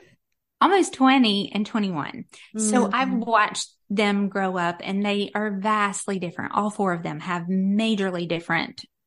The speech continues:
Speaker 2: um,
Speaker 1: Mm.
Speaker 2: personalities. And I can harken back to times in their childhood where I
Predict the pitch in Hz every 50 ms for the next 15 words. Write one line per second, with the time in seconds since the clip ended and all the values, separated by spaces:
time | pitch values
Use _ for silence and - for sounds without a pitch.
0 | _ - 180 170 160 160 165 - 196 185 - 180 - - 180 147 147 - - -
1 | - - - - - - - - - - - - - - 233 233 - 285 - -
2 | 539 466 370 277 - - _ _ _ _ _ _ _ _ _ - - - 247 254
3 | 254 254 214 196 185 175 170 - - - - - 190 180 - - 208 202 202 202
4 | 196 190 - - - 190 190 185 180 180 - - 180 170 170 175 180 175 180 180
5 | 165 - 165 175 170 165 - - 180 175